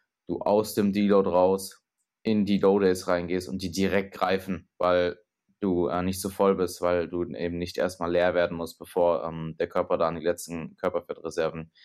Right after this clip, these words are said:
rangeht. Ich muss sagen, ich hatte gestern ein, ich hatte gestern ein halbes Kilo All-Time-Low nach dem Wettkampf und auch heute,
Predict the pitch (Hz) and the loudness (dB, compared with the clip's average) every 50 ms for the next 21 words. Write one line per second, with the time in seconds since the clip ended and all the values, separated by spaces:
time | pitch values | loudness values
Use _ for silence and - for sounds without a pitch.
0 | - - - - - _ _ _ - 90 85 95 104 113 113 104 110 110 107 107 | -20 -20 -20 -20 -20 _ _ _ -4 -2 0 2 2 2 2 4 4 4 2 2
1 | - _ _ _ _ - - _ _ _ _ - - - 127 135 131 - 123 117 | -4 _ _ _ _ -20 -20 _ _ _ _ -10 -6 -2 -2 -2 2 4 4 4
2 | 110 110 107 117 107 - 110 98 - 117 120 117 - - 120 107 107 107 101 - | 4 2 0 -2 -2 -2 -4 0 2 2 2 2 2 0 0 0 0 -2 -4 -8
3 | - - - - 110 101 104 104 104 107 104 - 110 101 98 78 87 92 101 98 | -12 -12 -4 -2 -2 -2 0 0 0 0 0 0 -2 -2 0 -2 -2 -2 2 2
4 | 101 107 107 104 - - 107 104 - - 101 101 104 104 117 110 104 101 95 95 | 2 2 2 -2 -6 -2 0 0 2 4 4 4 2 2 2 0 0 2 4 4
5 | 98 98 101 98 101 104 98 101 98 - - 110 117 113 - - - 85 85 90 | 4 2 2 0 -2 0 0 0 0 0 -2 -4 -4 -4 -8 -10 -4 0 0 0
6 | - - 104 104 101 - 107 101 104 - | 2 2 2 2 2 2 2 0 0 -2